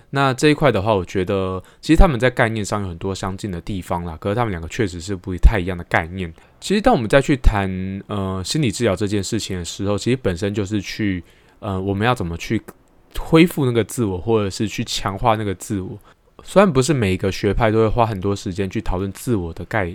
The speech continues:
念，或者是那个人格的结构这件事情，可是说句实在话，就是几乎所有学派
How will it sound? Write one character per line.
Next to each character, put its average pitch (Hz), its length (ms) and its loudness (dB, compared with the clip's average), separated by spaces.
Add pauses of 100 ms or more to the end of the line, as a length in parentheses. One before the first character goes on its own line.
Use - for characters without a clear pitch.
(100)
念， 95 180 -6
或 98 240 -2
者 92 120 -4
是 92 420 -4 (220)
那 113 140 -4
个 98 120 -6
人 95 140 -4
格 95 120 -4
的 92 80 -2
结 90 220 -2
构 104 160 0
这 95 140 -4
件 92 120 -2
事 92 240 -6
情， - 160 -12 (440)
可 131 100 2
是 160 80 6
说 165 220 4
句 143 100 2
实 113 140 -4
在 107 160 4
话， 104 180 2
就 107 160 0
是 - 180 -8
几 139 120 2
乎 147 120 4
所 120 180 0
有 92 80 0
学 95 260 -4
派 92 320 2